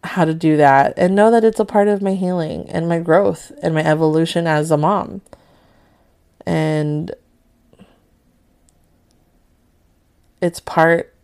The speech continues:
of the work that I'm doing that I don't want to transfer my generational trauma onto my sons so that they don't have to pass it on to their children and so forth.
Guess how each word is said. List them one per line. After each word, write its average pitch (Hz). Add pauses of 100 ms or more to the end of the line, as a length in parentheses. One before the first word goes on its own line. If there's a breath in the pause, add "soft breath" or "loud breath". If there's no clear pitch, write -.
(220)
of 165
the 170
work 156
that -
I'm 160
doing 156
that 156
I 151
don't 156
want 226
to 196
transfer 156
my 147
generational 147
trauma 143
onto 143
my 80
sons - (720 soft breath)
so -
that 160
they 170
don't 165
have 151
to 165
pass 143
it 170
on 151
to -
their 80
children 80
and -
so -
forth. -